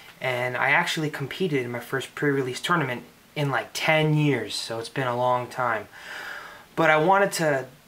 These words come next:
make this video today to show you guys some of the pulls that I got and some of the situation that happened while I was there. It was pretty funny. In the games, of course. Nothing crazy happened, uh, elsewhere. But anyway, let's get to it. So,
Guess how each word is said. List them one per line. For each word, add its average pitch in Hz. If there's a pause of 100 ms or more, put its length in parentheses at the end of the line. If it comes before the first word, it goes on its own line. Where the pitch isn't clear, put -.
(260)
make 170
this 151
video 151
today 139
to 143
show 156
you 156
guys 143
some 156
of 143
the 131
pulls 147
that 135
I 127
got 127
and 127
some 135
of 123
the 117 (100)
situation 139
that 123
happened 127
while 120
I 120
was 117
there. 127
It 117
was 117
pretty 127
funny. 127 (480)
In 185
the 170
games, 147
of 120
course. 117 (180)
Nothing 156
crazy 127
happened, 123 (140)
uh, 120
elsewhere. 120 (400)
But 147
anyway, 147
let's 175
get 156
to 147
it. 123
So, 143